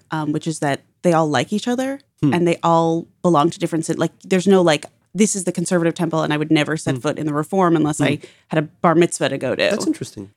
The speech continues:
Speaker 1: Yeah, there are people who said that they go to different services at different places 'cause they
Speaker 2: Hmm.
Speaker 1: like one rabbi. I mean, have you, I've never heard of
Speaker 2: I've
Speaker 1: anything
Speaker 2: never heard
Speaker 1: like
Speaker 2: of that.
Speaker 1: that.
Speaker 2: Wow, I wonder what, what drives people to connect to others.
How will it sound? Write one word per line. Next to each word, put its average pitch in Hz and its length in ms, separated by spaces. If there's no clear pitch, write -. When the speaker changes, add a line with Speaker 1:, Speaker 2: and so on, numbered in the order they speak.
Speaker 1:
Yeah, 254 140
there 196 120
are 190 40
people 214 220
who 208 80
said 185 180
that 175 140
they 170 260
go 196 140
to 185 100
different 180 400
services 170 380
at 156 80
different 156 260
places 240 480
'cause 185 140
they 160 100
Speaker 2:
Hmm. 160 60
Speaker 1:
like 151 180
one 151 200
rabbi. 175 500
I - 40
mean, 185 180
have 190 180
you, 214 180
I've 190 120
never 220 300
heard 165 140
of 151 80
Speaker 2:
I've - 80
Speaker 1:
anything 175 200
Speaker 2:
never 156 120
heard - 40
Speaker 1:
like 107 80
Speaker 2:
of 104 60
that. - 100
Speaker 1:
that. 170 180
Speaker 2:
Wow, 92 100
I 104 60
wonder 117 260
what, 117 260
what - 200
drives 117 320
people 120 320
to 98 240
connect - 540
to - 100
others. 107 380